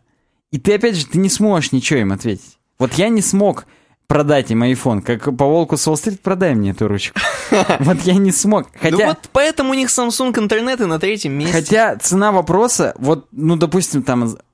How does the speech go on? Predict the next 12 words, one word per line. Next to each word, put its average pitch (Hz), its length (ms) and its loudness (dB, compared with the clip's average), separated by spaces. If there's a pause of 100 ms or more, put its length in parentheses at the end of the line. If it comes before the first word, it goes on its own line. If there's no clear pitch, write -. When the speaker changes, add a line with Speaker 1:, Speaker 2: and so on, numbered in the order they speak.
(220)
Speaker 1:
у, 143 460 0
у 147 40 4
него 147 320 2
BlackBerry, 156 580 0
а 107 40 2
у 117 100 2
нее 139 260 2
там 143 180 -2
какой-то 143 360 -4 (280)
Sony 143 560 0
говно 135 500 2
Android. 110 420 0